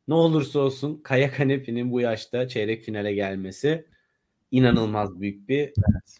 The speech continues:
Speaker 1: peri masalı. Yani hem Alize Cornet hem Kaya Kanepi büyük bir peri masalı yaşıyorlar.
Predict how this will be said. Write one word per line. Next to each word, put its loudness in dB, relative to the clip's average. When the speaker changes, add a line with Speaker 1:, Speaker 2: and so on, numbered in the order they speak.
Speaker 1:
peri 6
masalı. 0
Yani -2
hem 4
Alize 4
Cornet 4
hem 0
Kaya 4
Kanepi 0
büyük 0
bir -2
peri 4
masalı 0
yaşıyorlar. 0